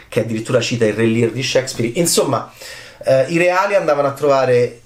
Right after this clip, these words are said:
eh, i Crowley, adesso li va a trovare la realtà, e la realtà vuol dire una nuova era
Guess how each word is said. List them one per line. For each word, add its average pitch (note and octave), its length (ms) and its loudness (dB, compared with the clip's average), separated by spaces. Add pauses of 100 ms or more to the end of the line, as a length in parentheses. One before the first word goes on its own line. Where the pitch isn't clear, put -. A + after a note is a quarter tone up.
(180)
eh, G#2+ 420 0
i A#2+ 100 -4
Crowley, A#2 680 0 (380)
adesso B2+ 500 2
li B2 100 0
va A#2 140 2
a A2+ 60 0
trovare A2 320 0
la A2 120 2
realtà, G#2+ 480 0
e - 80 0
la A#2+ 100 2
realtà B2+ 300 2
vuol B2 260 0
dire A#2 440 0 (1160)
una B2+ 200 2
nuova C#3+ 360 2
era E3+ 400 0